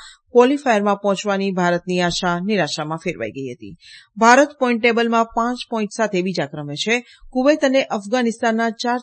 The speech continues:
ચાર પોઇન્ટ છે. હવે ભારતને વધુ આગળ વધવા માટે કતાર સામે જીતની જરૂર છે. ટેનિસમાં ભારતના સુમિત નાગલેએ જર્મનીમાં હેલી બ્રોનર નેકર કપ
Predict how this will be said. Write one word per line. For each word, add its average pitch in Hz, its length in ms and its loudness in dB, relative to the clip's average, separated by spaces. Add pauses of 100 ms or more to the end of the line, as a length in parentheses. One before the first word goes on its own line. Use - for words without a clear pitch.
ચાર 185 120 -2
પોઇન્ટ 170 280 -6
છે. 202 340 -2 (280)
હવે 202 140 2
ભારતને 220 460 2
વધુ 202 300 0
આગળ 202 320 2
વધવા 214 320 2
માટે 175 280 -2
કતાર 208 320 -4
સામે 190 400 -6
જીતની 170 460 -6
જરૂર 165 340 -2
છે. 143 280 -4 (1700)
ટેનિસમાં 294 520 4
ભારતના 254 520 0
સુમિત 285 440 -4
નાગલેએ 226 460 2
જર્મનીમાં 233 680 0
હેલી 226 340 0
બ્રોનર 233 420 2
નેકર 240 360 0
કપ 196 180 -2